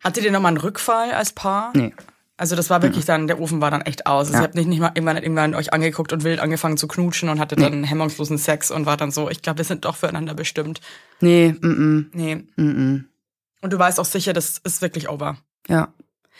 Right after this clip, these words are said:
Speaker 2: Ja.
Speaker 1: Du hast ja gesagt, dass du dann ziemlich schnell danach, ähm, einen neuen Mann kennengelernt hast. Wie hat sich das angefühlt? Also ihr seid nicht mehr
Speaker 2: Äh,
Speaker 1: zusammen, hab ich
Speaker 2: doch, doch,
Speaker 1: rausge-
Speaker 2: wir sind
Speaker 1: Ihr seid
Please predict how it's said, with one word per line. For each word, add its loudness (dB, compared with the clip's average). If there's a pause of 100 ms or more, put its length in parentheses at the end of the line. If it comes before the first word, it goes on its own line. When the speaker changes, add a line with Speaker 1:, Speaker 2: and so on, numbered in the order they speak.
Speaker 2:
Ja. 0
Speaker 1:
Du 2
hast 0
ja 2
gesagt, 0
dass -4
du -4
dann -2
ziemlich -4
schnell 2
danach, 2
ähm, 2
einen 0
neuen 2
Mann -2
kennengelernt -2
hast. -6 (420)
Wie -2
hat 0
sich -4
das -2
angefühlt? -6 (720)
Also -6
ihr -4
seid 0
nicht -2
mehr 4
Speaker 2:
Äh, 6
Speaker 1:
zusammen, 2
hab -6
ich -12
Speaker 2:
doch, 2
doch, 0
Speaker 1:
rausge- -2
Speaker 2:
wir 0
sind 2
Speaker 1:
Ihr 4
seid 0